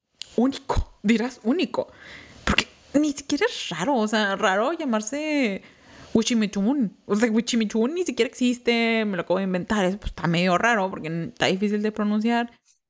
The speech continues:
Y Elon Musk se quedó congelado, ah, ya volvió. Pero Ivette no es raro, también dejen de juzgar los nombres de la gente. Si algún día los juzgué, les pido perdón, ya no soy esa misma persona.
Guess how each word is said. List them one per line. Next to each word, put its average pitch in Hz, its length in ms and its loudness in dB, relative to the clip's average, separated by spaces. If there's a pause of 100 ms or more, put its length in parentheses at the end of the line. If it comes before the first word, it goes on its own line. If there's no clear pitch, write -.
(160)
Y 196 440 -4
Elon 196 260 -4
Musk 202 260 -6
se 214 140 -6
quedó 202 160 -4
congelado, 247 440 -6
ah, 240 80 -4
ya 214 100 -6
volvió. 214 440 -6 (320)
Pero 247 220 -4
Ivette 247 280 -6
no 277 100 -6
es 240 140 -8
raro, 208 460 -6
también 208 360 -4
dejen 233 220 -8
de 262 80 -8
juzgar 196 320 -6
los 214 120 -4
nombres 214 260 -4
de 214 80 -2
la 196 100 -6
gente. 190 240 -6 (320)
Si - 140 -4
algún 311 220 -6
día 359 100 -2
los 359 160 -4
juzgué, 254 320 -4
les 254 140 -6
pido 254 180 -4
perdón, 226 340 -4
ya 214 100 -4
no 240 100 -4
soy 254 160 -6
esa 247 140 -6
misma 233 240 -2
persona. 165 460 -12